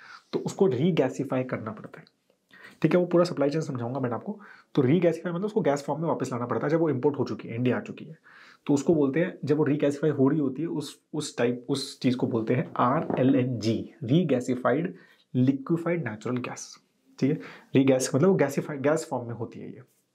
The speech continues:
थर्ड है सीएनजी, compressed natural gas। सीएनजी पंप्स में अपनी काफ़ी सारी कार्स है, मेरे पास भी सीएनजी कार है,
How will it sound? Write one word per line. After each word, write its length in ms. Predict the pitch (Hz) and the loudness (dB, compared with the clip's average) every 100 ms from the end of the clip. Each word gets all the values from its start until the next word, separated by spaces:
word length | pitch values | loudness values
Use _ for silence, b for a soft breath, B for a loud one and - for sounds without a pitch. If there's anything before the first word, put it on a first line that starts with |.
| _ _ _ - - B B B B B - | _ _ _ -20 -20 B B B B B 4
थर्ड 280 | 156 214 | 4 6
है 240 | 160 214 262 | 4 2 0
सीएनजी, 720 | - 190 175 120 - - _ - | 0 4 4 2 -6 -16 _ -6
compressed 440 | 156 180 202 - - - | -4 0 -2 -2 -14 -8
natural 340 | 110 107 123 160 | -6 -4 -4 -2
gas। 260 | 190 165 - _ B B B - | -2 -4 -10 _ B B B -4
सीएनजी 380 | - 139 139 147 | 2 2 2 0
पंप्स 520 | 139 139 131 - - - | 0 -2 -6 -10 -12 -4
में 140 | 127 123 | 2 2
अपनी 220 | 123 131 | 0 -2
काफ़ी 220 | 123 127 | 0 0
सारी 180 | 123 120 | 0 0
कार्स 280 | 117 123 127 | 2 2 2
है, 60 | |
मेरे 140 | 127 131 | 0 2
पास 160 | 135 | 0
भी 80 | 135 | -4
सीएनजी 340 | 131 123 120 | -6 -8 -8
कार 220 | 123 113 | -8 -6
है, 100 | 123 | -8